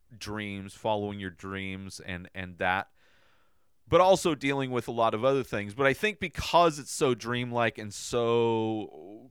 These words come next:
confusing and kind of hard to understand what you're even watching, 'cause it's almost like this movie is a pathological liar. Like, every scene you see is not a truth. Like, as the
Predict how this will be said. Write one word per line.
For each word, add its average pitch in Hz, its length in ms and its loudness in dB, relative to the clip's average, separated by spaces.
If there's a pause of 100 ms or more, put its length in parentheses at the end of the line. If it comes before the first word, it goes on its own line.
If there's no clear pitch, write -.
(140)
confusing 123 920 -4
and 104 160 -10
kind 117 280 -4
of 107 220 -2 (460)
hard 208 260 4
to - 120 -4
understand 123 720 -2
what 107 420 -2
you're 120 160 -2
even 95 240 -6
watching, 90 480 -4
'cause 107 180 -14
it's 113 140 -6
almost 170 320 0
like 131 180 2
this 110 160 -6
movie 104 300 -4
is 87 100 -8
a 95 60 -8
pathological 92 800 -2
liar. 78 360 -4 (440)
Like, 110 160 0
every 160 420 2
scene 139 420 -4
you 123 180 -4
see 107 440 -6
is 101 300 -8
not 104 300 0
a 98 60 -6
truth. - 600 -10
Like, 107 280 0
as 143 340 4
the 127 280 -4